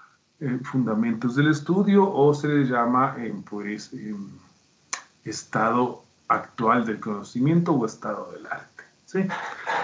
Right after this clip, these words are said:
Eso, entonces, viene la introducción, viene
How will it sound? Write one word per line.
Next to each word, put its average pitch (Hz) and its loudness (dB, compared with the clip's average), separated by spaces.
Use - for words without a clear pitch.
Eso, 139 4
entonces, 139 0
viene 202 10
la 214 8
introducción, 262 2
viene 160 4